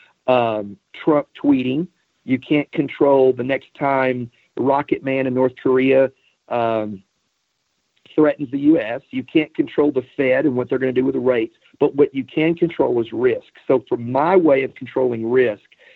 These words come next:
is to hold a lot of cash or fixed income investments and be light on the stock side.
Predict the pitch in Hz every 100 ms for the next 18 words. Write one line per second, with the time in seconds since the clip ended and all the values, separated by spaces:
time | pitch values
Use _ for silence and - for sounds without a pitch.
0 | - - 135 120 123 120 127 123 110 117
1 | 117 117 - 104 95 101 - _ _ -
2 | 104 - 127 - 123 117 113 113 110 95
3 | 98 _ _ 95 107 107 - _ _ -
4 | - _ _ _ _ _ - 123 120 113
5 | 120 120 113 127 - 131 123 120 110 -
6 | - 120 - - 82 76